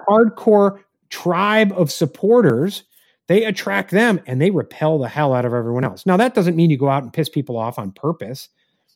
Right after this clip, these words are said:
What it means is, though, you're not afraid to be yourself. You're not afraid to be, as Seth Godin calls it, the purple cow. You don't do it to go out of your way to piss people off,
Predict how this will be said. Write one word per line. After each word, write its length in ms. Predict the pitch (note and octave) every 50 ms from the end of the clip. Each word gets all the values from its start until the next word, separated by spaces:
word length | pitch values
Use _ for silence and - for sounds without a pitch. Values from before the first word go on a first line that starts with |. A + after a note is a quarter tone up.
| _ -
What 160 | D#3 D#3+ D#3
it 60 | C3+
means 320 | D3+ F3 A3+ B3 A3 D3
is, 140 | C#3 C#3 C3+ -
though, 60 | C3 C#3
you're 160 | D#3+ D#3 C#3
not 160 | C3 B2+ C#3
afraid 280 | C#3+ - - C3 B2 B2+
to 60 | D3
be 120 | B2+ B2
yourself. 480 | B2+ C3+ C3 - - F3 D#3 A#2+ - -
You're 100 | C#3 C3
not 120 | C#3 D#3
afraid 280 | D#3 - - D#3 D3 C#3+
to 60 | C#3+
be, 140 | C3 C#3 C#3
as 140 | C3 A#2+ -
Seth 240 | - D#3 C3+ -
Godin 260 | - C#3+ C#3+ D#3+ E3 D3+
calls 240 | - B2 A2+ A#2
it, 120 | C3 B2+ -
the 60 | B2+
purple 320 | - - C3+ C3+ - D3
cow. 360 | - - F3+ F#3+ F#3 C3 - - _ _ _ _ _
You 80 | C#4+ D#4
don't 260 | D4 G3 G#2 A#2 A2+
do 180 | D#3 F#3 G#3 G#3
it 100 | G3 -
to 60 | C#3+
go 140 | C3 D3+ D3
out 100 | C#3+ C#3+
of 60 | C3+
your 80 | B2 A#2+
way 140 | A#2 C3 B2+
to 80 | G#2+
piss 180 | - - A#2 -
people 280 | - A2+ G2 - G2
off, 360 | - B3 B3+ G#3 E3 F3+ -